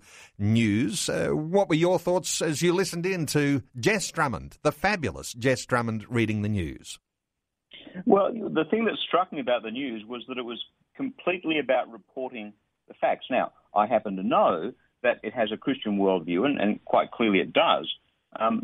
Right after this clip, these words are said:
Speaker 2: but it simply reported facts. You see, that's, that's what I look for out of the news. We want facts, then we want i-, interpretations, and then we want opinion. And the problem is that often the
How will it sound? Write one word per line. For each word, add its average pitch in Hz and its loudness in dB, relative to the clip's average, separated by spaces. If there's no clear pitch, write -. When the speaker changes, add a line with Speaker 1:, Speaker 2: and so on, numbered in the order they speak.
Speaker 2:
but 127 2
it 143 -2
simply 202 -2
reported 139 -4
facts. 104 0
You 120 -4
see, 135 2
that's, 180 4
that's 208 0
what 240 -2
I 196 2
look 143 2
for 131 2
out 117 4
of 110 -2
the 107 -4
news. 107 0
We 156 6
want 143 2
facts, 202 0
then 180 -6
we 262 -4
want 233 0
i-, 147 -8
interpretations, 147 -4
and 120 0
then 143 2
we 131 0
want 120 -4
opinion. 98 -6
And 135 2
the 135 2
problem 262 0
is 165 2
that 147 -2
often 156 0
the 123 -2